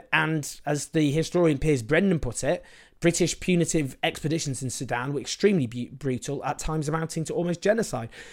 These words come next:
There was the Mau Mau Rising as recently as the nineteen fifties in Kenya, which even Enoch Powell condemned at the time, um, which is, you know, a brutal crackdown of the, of the Mau Mau uprising,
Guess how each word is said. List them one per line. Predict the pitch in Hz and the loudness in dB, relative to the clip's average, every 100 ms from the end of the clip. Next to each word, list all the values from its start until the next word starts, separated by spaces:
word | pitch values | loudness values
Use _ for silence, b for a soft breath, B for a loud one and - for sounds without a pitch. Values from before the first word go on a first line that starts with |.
| B | B
There | 180 | 4
was | 170 | 6
the | 185 | 6
Mau | 196 233 | 6 4
Mau | 240 170 | 4 4
Rising | 151 135 123 143 | 6 4 4 2
as | 135 | 2
recently | 135 202 - 160 | 2 2 2 0
as | 139 | 2
the | 151 | 2
nineteen | 156 139 143 | 2 0 -4
fifties | - 220 - 131 | 0 0 0 -2
in | 127 127 | -2 0
Kenya, | - 185 165 117 | 4 4 2 -2
which | 127 | -2
even | 165 151 160 | -2 -2 0
Enoch | 151 151 - - | 0 0 -4 -4
Powell | 190 240 135 101 b b b - | 2 4 4 0 b b b -10
condemned | 127 120 113 107 - | -4 -2 -2 -4 -8
at | 139 | -10
the | - | -8
time, | - 110 104 165 B B B B - | -8 -6 -6 -8 B B B B 0
um, | 160 156 156 147 - | 4 4 2 -2 0
which | 165 - 180 | 0 2 2
is, | 156 135 - | 2 0 -2
you | 160 | -2
know, | |
a | 143 151 147 - _ - | 0 -2 -2 -6 _ -2
brutal | 160 220 - 175 | 4 4 4 0
crackdown | - 170 - - 131 127 | 2 0 0 -6 -4 -2
of | |
the, | 120 123 117 160 | -2 -2 0 0
of | 135 127 | 0 0
the | |
Mau | 139 143 143 | 0 2 2
Mau | 127 123 127 - | 0 0 -4 -4
uprising, | 120 - 120 104 95 95 151 | -4 -4 -4 -4 -8 -10 -10